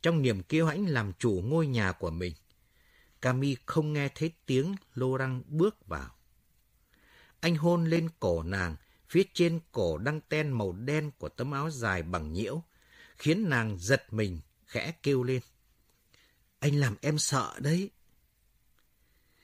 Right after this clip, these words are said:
Nàng nói âu yếm và quay lại, tay cầm một bó hoa báo xuân màu hồng. "Ngày hôm nay ở bên cạnh Lea, em thấy thế nào?"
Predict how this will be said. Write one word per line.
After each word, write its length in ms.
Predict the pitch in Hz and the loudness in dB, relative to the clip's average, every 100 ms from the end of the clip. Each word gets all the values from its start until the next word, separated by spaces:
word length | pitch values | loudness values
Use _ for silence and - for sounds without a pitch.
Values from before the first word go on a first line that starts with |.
| _ _ 104 | _ _ -2
Nàng 240 | 110 98 | 0 2
nói 220 | 117 170 - | 0 0 4
âu 220 | 160 160 | 6 6
yếm 340 | 143 143 214 | 4 4 2
và 200 | 170 120 | 0 0
quay 340 | - - 160 151 | 0 2 4 4
lại, 340 | 113 78 - _ _ _ _ - | 2 0 -6 _ _ _ _ 2
tay 140 | 165 | 2
cầm 280 | - 117 101 | 4 0 2
một 160 | 101 - | -2 -4
bó 300 | 113 139 180 - | 0 0 0 -2
hoa 180 | 151 143 | -2 0
báo 200 | 131 160 | 0 -2
xuân 380 | - - 151 143 | -2 0 2 2
màu 220 | 113 92 | 0 -2
hồng. 300 | 73 90 80 - _ _ _ _ _ _ _ _ _ _ _ _ _ _ _ _ _ _ _ _ _ _ | -2 -2 -4 -6 _ _ _ _ _ _ _ _ _ _ _ _ _ _ _ _ _ _ _ _ _ _
"Ngày 260 | 98 104 92 | -2 0 0
hôm 300 | 85 131 131 | 0 0 0
nay 180 | 127 131 | 0 0
ở 180 | 85 | -2
bên 200 | 85 131 | -2 -2
cạnh 180 | 131 101 87 | -2 -6 -2
Lea, 400 | 127 131 131 127 _ _ _ | -2 0 0 -2 _ _ _
em 160 | 139 131 | -4 -2
thấy 180 | 139 160 | -2 -2
thế 100 | 170 | -2
nào?" 540 | 160 131 107 110 113 | 0 2 2 2 -2